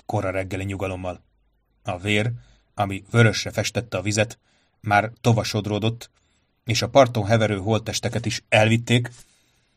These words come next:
hogy elhamvasszák őket. Kevés nyoma maradt a heves összecsapásnak, kivéve azok emlékeit, akik megvívták és túlélték.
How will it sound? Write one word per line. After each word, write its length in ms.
hogy 320
elhamvasszák 760
őket. 340
Kevés 360
nyoma 200
maradt 340
a 40
heves 320
összecsapásnak, 800
kivéve 640
azok 280
emlékeit, 720
akik 340
megvívták 720
és 160
túlélték. 640